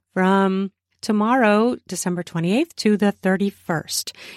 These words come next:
And that's also gonna be on Shameless Book Deals. Have you ever heard of this site? They list all types of erotica on sale all the time.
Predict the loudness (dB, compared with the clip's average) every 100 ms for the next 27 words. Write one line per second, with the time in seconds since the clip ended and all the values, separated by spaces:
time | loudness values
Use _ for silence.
0 | -2 2 4 2 0 -2 0 0 2 2
1 | 4 2 0 0 2 2 0 -2 -4 -4
2 | -2 -4 -4 -6 -14 -18 -16 -2 2 4
3 | 4 2 2 2 2 0 0 _ -20 -20
4 | -8 0 2 4 2 0 -2 -10 -2 2
5 | 4 4 4 2 0 -4 _ _ -4 -2
6 | 0 0 0 2 2 0 0 -2 0 0
7 | 0 0 0 2 0 -2 2 4 4 2
8 | 0 -2 -4 -4 -2 -2 -6